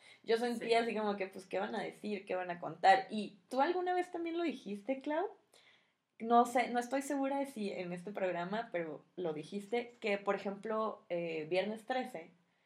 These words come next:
Speaker 1: pues no, no funciona tan bien porque son películas muy básicas que no tienen tanto proceso de evolución en cuanto
Speaker 2: Ujú.
Speaker 1: a las épocas. O sea, ¿qué más van a decir?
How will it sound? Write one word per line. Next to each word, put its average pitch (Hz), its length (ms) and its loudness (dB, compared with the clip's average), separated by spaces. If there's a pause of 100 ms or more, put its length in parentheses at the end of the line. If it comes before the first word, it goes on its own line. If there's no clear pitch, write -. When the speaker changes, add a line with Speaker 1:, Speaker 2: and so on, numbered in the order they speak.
(640)
Speaker 1:
pues 208 180 4
no, 220 420 2
no 240 120 0
funciona 247 540 -6
tan 226 260 -4
bien 226 180 -4
porque 240 160 -10
son 208 140 -8
películas 185 400 -6
muy 175 280 -8
básicas 175 580 -4
que 165 80 -14
no 170 120 -14
tienen 170 360 -14
tanto 170 320 -8
proceso 160 460 -12
de 160 60 -6
evolución 151 760 -8
en 151 120 -8
cuanto 151 200 -4
Speaker 2:
Ujú. 160 80 -4
Speaker 1:
a 147 40 0
las - 300 -4
épocas. - 600 -10
O 180 80 -8
sea, 165 260 -6
¿qué 196 160 -8
más 180 360 -6
van 151 200 -12
a 127 80 -12
decir? - 360 -10